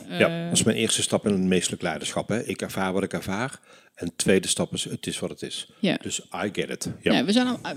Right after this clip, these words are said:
Speaker 1: we, we zijn bewustzijn wat zichzelf... We zijn eigenlijk non-dualiteit wat zichzelf wil ervaren. Daarom is er dualiteit.
Speaker 2: Ja.
Speaker 1: Want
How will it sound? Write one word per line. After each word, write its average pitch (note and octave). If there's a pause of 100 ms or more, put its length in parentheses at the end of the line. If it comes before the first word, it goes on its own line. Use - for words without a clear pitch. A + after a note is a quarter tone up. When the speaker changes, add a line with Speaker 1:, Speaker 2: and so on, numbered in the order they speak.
(320)
Speaker 1:
we, G#3+
we A3
zijn G#3+
bewustzijn A3
wat G3+
zichzelf... G#3
We G3
zijn A#3
eigenlijk D4+ (520)
non-dualiteit C4
wat G#3
zichzelf A3
wil G3+
ervaren. D#3+
Daarom F#3+
is F#3
er F#3
dualiteit. D#3
Speaker 2:
Ja. - (100)
Speaker 1:
Want F3